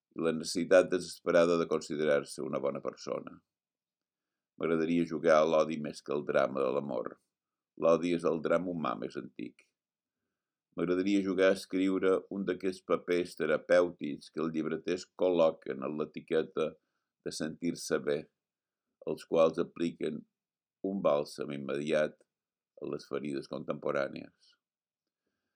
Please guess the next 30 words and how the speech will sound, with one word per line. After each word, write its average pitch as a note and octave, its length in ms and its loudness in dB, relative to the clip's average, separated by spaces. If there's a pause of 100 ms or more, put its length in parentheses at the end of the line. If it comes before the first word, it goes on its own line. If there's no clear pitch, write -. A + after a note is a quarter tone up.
(140)
M'agradaria G2+ 480 4
jugar G2 240 8
a - 60 -2
fer F#2+ 100 -2
una F#2 160 0
galeria F#2 400 6
d'objectes F2+ 560 2
introbables E2 720 2
de D#2+ 160 -6
segona D#2+ 320 2
mà D#2+ 220 0 (500)
que F#2 80 -2
fos G2+ 400 2 (480)
com G2 240 2
un G#2+ 80 -2
gran E2+ 240 6
cementeri D#2 800 0 (500)
que G2 80 2
alhora G#2+ 320 8
reflectís G#2+ 720 -4
les D#2 240 -4
forces E2 760 0 (400)
per D#2 120 0
saber D2 460 0 (840)
i E2 80 0
una E2+ 160 4
reflexió E2 640 0
sobre D#2 240 -4
les C#2+ 160 -4
màscares, E2+ 800 -4